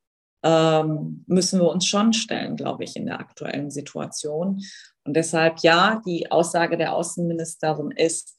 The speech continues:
abgeleitet von unserer Wertepolitik, die wir, äh, haben müssen, abgeleitet von unserer Ukraine-Politik zutreffend und richtig. Nur, ähm,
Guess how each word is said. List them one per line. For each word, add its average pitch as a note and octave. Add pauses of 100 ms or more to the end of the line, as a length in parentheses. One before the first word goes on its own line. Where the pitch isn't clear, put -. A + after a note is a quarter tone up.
abgeleitet E3+
von D#3 (180)
unserer D#3
Wertepolitik, A3 (500)
die F3
wir, D#3+
äh, D3
haben E3+
müssen, G3 (380)
abgeleitet E3+
von D#3
unserer D#3+
Ukraine-Politik E3+
zutreffend G3
und E3
richtig. - (680)
Nur, F3+ (600)
ähm, D#3+